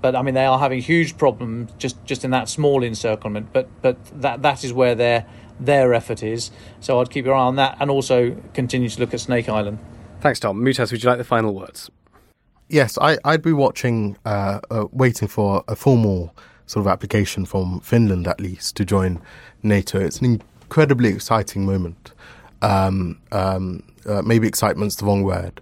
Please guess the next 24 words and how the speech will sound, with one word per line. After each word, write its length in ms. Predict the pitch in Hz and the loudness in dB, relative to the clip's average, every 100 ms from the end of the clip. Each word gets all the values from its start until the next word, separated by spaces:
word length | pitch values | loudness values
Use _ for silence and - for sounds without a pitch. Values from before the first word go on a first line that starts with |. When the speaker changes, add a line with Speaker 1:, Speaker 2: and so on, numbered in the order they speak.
| - | -4
Speaker 3:
but 140 | 101 | -2
it's, 220 | 98 - | -2 -4
it's 200 | - 104 | -6 -4
a 60 | 110 | -4
positive 480 | - 127 101 107 104 | 0 0 0 -2 2
moment 400 | 98 92 82 - | 0 0 -8 -8
for 340 | 101 92 90 - - | -4 -2 -4 -10 -20
Finland 440 | - 123 113 95 90 - | 0 4 4 2 0 -2
and 140 | 110 | -2
for 100 | - | 0
nato. 420 | 95 87 - 87 - - - - - | -2 -2 -6 -10 -10 -20 -20 -20 -6
Um, 400 | 101 92 90 90 - | -4 -2 -2 -6 -4
and 100 | 107 | -4
it's 140 | 98 107 | -2 0
a 60 | |
hopeful 340 | 95 123 - 101 | 2 2 2 0
moment 420 | 87 85 78 - | 0 -6 -10 -8
that, 240 | 101 90 | -6 -6
that 260 | 107 104 - | -4 -4 0
in 200 | 113 104 | 2 2
the 40 | |
face 340 | 92 107 92 98 | 2 0 0 -4
of 100 | 90 | -6
this 240 | 90 - | -6 -10